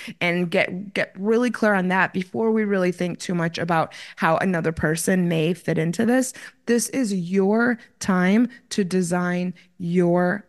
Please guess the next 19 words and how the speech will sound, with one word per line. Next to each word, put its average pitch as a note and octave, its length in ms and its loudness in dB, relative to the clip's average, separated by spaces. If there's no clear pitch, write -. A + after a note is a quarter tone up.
life F3 560 0
and F3+ 160 -2
to F3+ 100 -4
center E3+ 680 -2
yourself. F3+ 1400 0
So G#3+ 140 0
I G3+ 140 4
would G3+ 140 4
suggest, G3+ 640 0
yes, G#3 560 4
say F#3+ 300 4
if F#3+ 200 0
maybe F#3 220 2
you F3+ 160 2
see F#3+ 380 0
a F#3 120 -2
partner F#3 480 0
or A3 120 2
not, A3+ 420 2